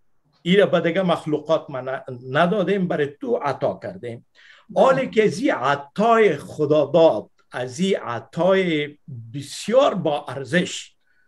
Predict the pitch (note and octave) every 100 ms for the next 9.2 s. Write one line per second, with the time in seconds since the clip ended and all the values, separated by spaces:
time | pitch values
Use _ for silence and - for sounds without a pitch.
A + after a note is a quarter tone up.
0 | _ _ _ _ _ _ - _ _ -
1 | D#4 E4 A#3 A#3 B3 F3+ - F3 D#3 D3
2 | F3 G#3 F3+ F#3+ F3 E3+ - _ _ _
3 | F#3 C4 B3 - C3+ A#2+ A#2+ C3 C3 A2
4 | F2 G2+ - - _ - - _ _ _
5 | _ B2 D#3 - D3 - - C#3+ C3+ C3+
6 | A#2+ C#3+ C3+ C#3 A#2 A2 - D3 G2+ G#2
7 | - - _ - - - _ E3+ - D3+
8 | - E3 F3 A3+ F#3 B2+ B2+ D#3+ D3 A2
9 | - G2+